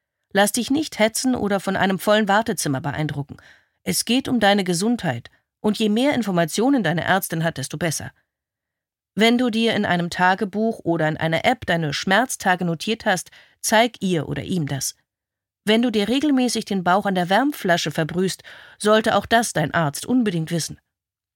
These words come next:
Wenn du einmal im Monat bei der Arbeit fehlen musst, weil du wegen der Periode außer Gefecht gesetzt bist, sage das. Wenn du Schmerzmittel nimmst, zum Beispiel Ibuprofen sechshundert Milligramm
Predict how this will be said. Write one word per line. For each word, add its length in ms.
Wenn 120
du 80
einmal 340
im 80
Monat 380
bei 120
der 140
Arbeit 320
fehlen 280
musst, 260
weil 140
du 120
wegen 160
der 100
Periode 480
außer 220
Gefecht 380
gesetzt 380
bist, 260
sage 400
das. 280
Wenn 160
du 80
Schmerzmittel 680
nimmst, 340
zum 100
Beispiel 460
Ibuprofen 580
sechshundert 600
Milligramm 480